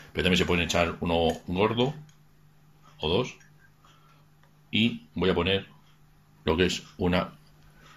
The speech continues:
cucharadita de alcaparras, que le va a dar ese toquecito rico. Le pondremos también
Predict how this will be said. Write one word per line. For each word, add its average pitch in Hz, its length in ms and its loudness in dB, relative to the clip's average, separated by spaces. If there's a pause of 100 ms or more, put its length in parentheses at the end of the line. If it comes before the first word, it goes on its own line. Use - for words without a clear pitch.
(220)
cucharadita 87 600 2
de 92 80 6
alcaparras, 92 720 2 (3500)
que 85 80 -6
le 87 80 2
va 90 60 6
a 90 40 8
dar 92 100 6
ese - 140 2
toquecito 80 420 2
rico. - 340 -10 (2250)
Le 92 160 0
pondremos 92 380 0
también 98 500 0